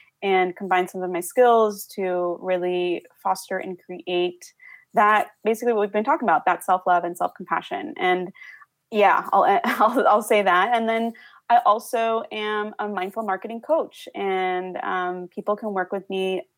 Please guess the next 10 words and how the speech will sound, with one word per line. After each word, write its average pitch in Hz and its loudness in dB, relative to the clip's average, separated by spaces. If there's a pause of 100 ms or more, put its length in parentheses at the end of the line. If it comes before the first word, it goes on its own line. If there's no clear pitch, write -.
(180)
when 190 4
they 185 4
are 180 6 (300)
at 202 4
a 202 2
point 294 -2
in 220 0
their 190 4
perhaps 190 -2
soulpreneurship 180 0